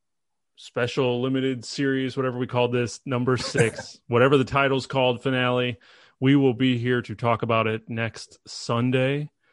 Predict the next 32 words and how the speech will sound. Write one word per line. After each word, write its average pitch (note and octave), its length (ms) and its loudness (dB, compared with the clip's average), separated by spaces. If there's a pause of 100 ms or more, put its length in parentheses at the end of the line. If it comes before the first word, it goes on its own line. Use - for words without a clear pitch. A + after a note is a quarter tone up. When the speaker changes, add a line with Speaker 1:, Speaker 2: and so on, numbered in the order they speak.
(220)
Speaker 1:
So, G#2 460 -4
and G2+ 100 -4
I G2+ 120 -6
look G#2+ 180 -10
forward A#2+ 460 -6
to, B2 300 -6
uh, B2 140 -4
hearing. D3+ 280 -6
So B2+ 140 -4
if A#2 120 -4
you C3+ 80 -2
guys B2+ 220 2
have B2+ 140 0
any B2+ 120 -2
questions, C3 480 -2
comments, C3 380 -2
concerns, C3+ 580 -2
thoughts, D3 400 2
especially C#3 600 -2
your A#2+ 140 0
thoughts C3+ 340 0
on B2 200 0
Loki C#3+ 400 4
as B2+ 120 2
a A#2+ 40 0
series, D#3+ 500 4
especially D3+ 340 0
as B2+ 80 -4
we C#3+ 100 4
wrap C#3 340 4
it B2+ 100 2
up, D3+ 220 4